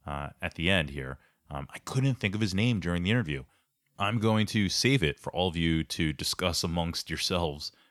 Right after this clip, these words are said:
um, because I know for a fact that in two weeks,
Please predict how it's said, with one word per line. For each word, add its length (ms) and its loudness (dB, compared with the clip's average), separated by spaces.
um, 520 -2
because 280 -2
I 80 4
know 160 4
for 160 -4
a 20 -10
fact 400 -4
that 300 0
in 220 -4
two 180 0
weeks, 340 -4